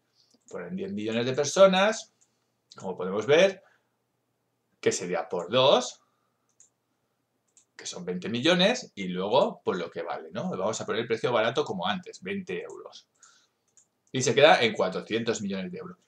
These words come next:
Esto ya es algo que el gobierno de España sí que está dispuesto a pagar.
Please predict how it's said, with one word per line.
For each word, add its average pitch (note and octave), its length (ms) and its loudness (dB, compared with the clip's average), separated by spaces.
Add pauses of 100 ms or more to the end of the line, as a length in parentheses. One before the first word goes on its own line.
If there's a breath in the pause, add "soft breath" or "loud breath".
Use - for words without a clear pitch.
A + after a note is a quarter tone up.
(160)
Esto F#3+ 240 6
ya G#3+ 140 10
es - 100 2
algo G3+ 260 8
que D#3 120 4
el C3+ 100 4
gobierno C#3 360 2
de E3 100 0
España D#3 440 2
sí - 180 -6
que G3 80 4
está B2+ 160 0
dispuesto G#2 480 -8
a F2 60 -4
pagar. - 400 -4